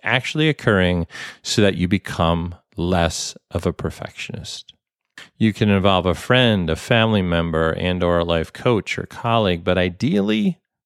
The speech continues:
multiple people. The more, the better. You're asking, involve them in what?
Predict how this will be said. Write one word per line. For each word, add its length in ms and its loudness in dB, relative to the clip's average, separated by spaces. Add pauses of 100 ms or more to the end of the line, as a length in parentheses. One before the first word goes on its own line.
(100)
multiple 720 2
people. 580 -4 (220)
The 100 4
more, 400 2
the 120 0
better. 400 -4 (600)
You're 180 2
asking, 540 2
involve 540 0
them 240 0
in 180 -4
what? 400 -4